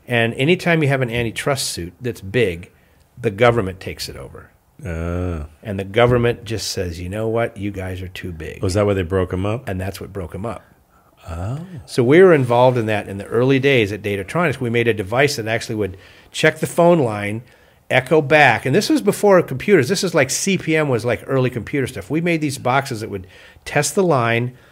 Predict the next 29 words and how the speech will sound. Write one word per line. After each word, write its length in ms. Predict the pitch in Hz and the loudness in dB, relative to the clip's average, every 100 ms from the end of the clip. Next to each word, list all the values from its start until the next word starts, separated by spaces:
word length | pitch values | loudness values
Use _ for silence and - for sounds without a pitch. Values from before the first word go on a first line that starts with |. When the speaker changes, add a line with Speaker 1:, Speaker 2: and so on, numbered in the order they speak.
| _ _ | _ _
Speaker 1:
balance 580 | - 101 135 165 190 175 | -12 2 6 6 6 4
the 100 | 156 | 2
line 280 | 131 131 135 | 4 4 4
with, 340 | 120 - - - | 0 -4 -16 -10
uh, 120 | 110 | -8
inductors 540 | - 120 127 143 180 | -4 0 0 0 0
and 120 | 170 160 | 0 -2
capacitors. 600 | - 147 131 - 107 101 | -2 -2 -2 -2 -6 -4
And 80 | 104 | -2
by 100 | 113 | -2
the 80 | 113 | -2
time 240 | - 156 | -2 -4
you 60 | 156 | 0
got 160 | 143 131 | -2 -2
the 60 | |
phone 280 | 127 151 147 | -4 -4 -2
up 100 | 135 | -4
to 100 | 131 | -6
your 120 | 120 - | -8 -4
ear, 340 | 127 117 98 - - - - | 0 0 -2 -8 -20 -20 -10
it 160 | 117 | -8
was 240 | 120 113 90 95 - | -4 -6 -6 -14 -8
dead 420 | 131 110 104 98 - - | 0 0 0 -4 -16 -20
quiet. 600 | - - 95 95 82 - - | -18 -10 -6 -6 -8 -12 -10
And 160 | 110 107 | -6 -2
we 120 | 147 | 0
were 80 | 160 | 2
making 400 | 131 156 165 135 | 2 0 0 -6
these 340 | 101 92 104 | -6 -8 -10